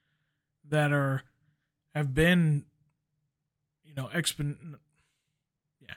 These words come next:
exponentially getting better, that might decide that it's done or that their, their time is, is done. But one of the biggest things, and there, there's been a couple venue owners that I've seen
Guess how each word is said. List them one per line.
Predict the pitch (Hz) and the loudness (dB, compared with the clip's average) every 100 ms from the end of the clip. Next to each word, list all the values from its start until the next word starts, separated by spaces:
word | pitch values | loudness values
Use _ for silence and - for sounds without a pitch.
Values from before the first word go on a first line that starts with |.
| 139 | -18
exponentially | - 131 120 131 147 123 | -12 -10 -8 -8 -6 -6
getting | 110 107 113 | -6 -10 -8
better, | 110 104 139 185 - _ _ _ _ _ _ - | -4 0 2 2 0 _ _ _ _ _ _ -2
that | 160 | 0
might | 160 160 135 | 2 2 2
decide | 160 147 151 143 151 | 2 4 4 4 6
that | 151 151 - - _ _ _ | 6 4 0 -18 _ _ _
it's | 151 135 | -4 0
done | 143 208 92 - _ _ _ _ _ - | 2 2 2 -12 _ _ _ _ _ -4
or | 156 | 0
that | 151 135 | 2 2
their, | 156 156 | 2 2
their | 147 156 156 | 2 2 4
time | 165 160 151 | 6 6 6
is, | 135 - _ | 4 -2 _
is | 151 139 | -2 2
done. | 143 170 113 - _ _ _ _ _ _ _ _ - | 6 4 4 -6 _ _ _ _ _ _ _ _ -2
But | 165 | 4
one | 175 | 6
of | 156 | 6
the | |
biggest | 139 139 226 240 190 - | 4 4 6 8 6 4
things, | - 147 147 170 - - - _ | 2 2 4 2 0 -8 -20 _
and | 170 160 | 0 4
there, | 165 165 | 4 4
there's | 180 180 | 4 4
been | 226 | 4
a | 277 | 2
couple | 220 185 | 2 2
venue | 165 160 151 | 4 4 4
owners | 143 143 135 | 4 4 2
that | 151 | 2
I've | 143 135 | 2 2
seen | - 147 143 | 0 0 0